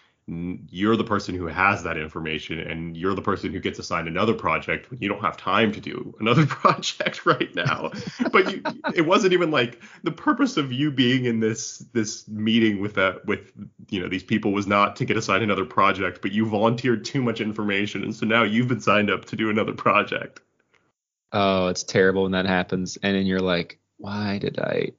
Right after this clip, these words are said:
Speaker 2: you know, and, you know, you think back and, and I, and yeah, I think that's, that's, it is a very big challenge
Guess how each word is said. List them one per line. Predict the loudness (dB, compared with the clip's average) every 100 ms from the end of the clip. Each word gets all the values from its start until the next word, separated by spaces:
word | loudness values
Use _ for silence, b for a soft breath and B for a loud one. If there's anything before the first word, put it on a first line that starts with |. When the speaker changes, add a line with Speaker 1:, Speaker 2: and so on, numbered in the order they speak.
| -4
Speaker 2:
you | 2
know, | 2 2
and, | 2 2 2 -2 B B B B -6
you | -2
know, | 0
you | 0 -2
think | -2 -4 2
back | 2 2 0 -4 -8
and, | -6 -4 -4 -8 _ _ _ _ _ _ _ _ _ _ -16 -6
and | -2
I, | 0 0 -2
and | -4 0
yeah, | 2 2
I | 0 -2
think | -2 0
that's, | 0 0 -4 -6
that's, | -8 -6 -10 -4
it | 0 2
is | 2 0 -4 -4
a | -4
very | -4 0 4 6 6
big | 4 0 -2
challenge | -2 0 0 -4 -4 -6 -6